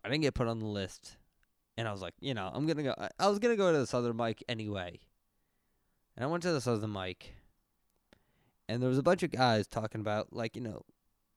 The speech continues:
you know, relationships and whatnot and what have you, every other fucking topic that any guy could talk about. And a lot of topics came up about, you know, like, talking to women and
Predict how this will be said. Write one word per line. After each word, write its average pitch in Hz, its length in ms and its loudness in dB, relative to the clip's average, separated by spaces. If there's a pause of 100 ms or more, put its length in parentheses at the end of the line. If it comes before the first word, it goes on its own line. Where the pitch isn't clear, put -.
(120)
you 262 80 -6
know, 107 300 -8 (1200)
relationships 120 800 -8
and 113 340 -6
whatnot 107 720 -2
and 104 420 -12
what 104 200 -4
have 104 240 -4
you, 113 240 -4
every 120 240 -4
other 113 180 -2
fucking 104 520 -12 (520)
topic - 340 -4
that 107 280 -4
any 117 140 -2
guy 107 220 0
could - 120 -14
talk 101 220 -4
about. 98 380 -4
And 104 380 -6 (920)
a 123 60 -4
lot 175 180 -2
of 185 80 -10
topics 165 460 -8
came 127 180 -2
up 113 160 -2
about, 107 340 0
you 107 140 -6
know, 101 240 -4
like, 95 380 -6 (2500)
talking 113 300 -4
to 113 60 0
women 117 600 -4
and 101 400 -10